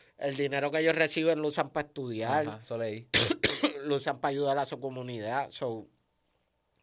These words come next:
Speaker 1: como que, pues, dentro de, de el nivel de pobreza, pues, ellos están bien. Pero siguen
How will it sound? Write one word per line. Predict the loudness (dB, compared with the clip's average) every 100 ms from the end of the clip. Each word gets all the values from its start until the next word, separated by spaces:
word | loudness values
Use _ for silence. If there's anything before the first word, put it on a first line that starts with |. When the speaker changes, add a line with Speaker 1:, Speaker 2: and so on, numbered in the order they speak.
| -8
Speaker 1:
como | -4 -2 -2 -2
que, | 0 2 2 0 -2 -6 -14 _ -20 -16 -16 -18 _ -4
pues, | -2
dentro | 2 0 0 2 4
de, | 4 2 0
de | -2 0 2 2 2 2 0 -2
el | -4 -4
nivel | -2 -2
de | 0 2
pobreza, | 4 2 0 -2
pues, | -2 -2
ellos | -4 -8 -12 -12
están | -10 -6 -6 -6 -8
bien. | -8 -8 -10 _ _ _ _ _ _ _ -4
Pero | 0 2 2
siguen | 0 -2 0 0 0 -4